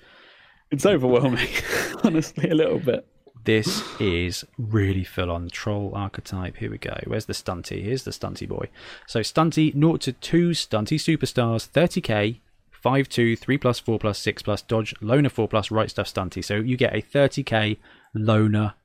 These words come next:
Speaker 2: halfling. You do have to, you have to get at least one upgrade. So you have
Speaker 1: Okay.
Speaker 2: to buy a skill. When it comes to the stunties, they get an agility skill for ten K.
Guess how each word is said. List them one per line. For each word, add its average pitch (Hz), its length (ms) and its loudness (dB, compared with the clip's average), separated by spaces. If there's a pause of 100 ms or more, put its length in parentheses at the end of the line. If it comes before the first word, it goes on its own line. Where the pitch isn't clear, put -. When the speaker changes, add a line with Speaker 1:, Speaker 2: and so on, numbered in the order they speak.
(140)
Speaker 2:
halfling. 98 500 -6 (360)
You 127 140 2
do 147 320 6
have - 400 -4
to, 101 320 -2 (140)
you 117 120 2
have - 400 -2
to 147 100 0
get 127 200 2
at 123 60 0
least 123 340 2
one 110 140 0
upgrade. - 380 -6 (960)
So - 160 -2
you 110 220 -2 (280)
have 156 200 -2
Speaker 1:
Okay. - 160 -8
Speaker 2:
to 127 260 2 (100)
buy 104 220 2
a 110 80 0
skill. 90 280 -2
When 120 120 -2
it 151 40 -2
comes 175 200 0
to 151 80 -4
the 143 60 0
stunties, 113 580 0
they 113 120 2
get 113 200 0 (520)
an 110 140 -2
agility 117 380 -2
skill 107 200 0
for 101 100 -4
ten 98 200 -6
K. - 240 -10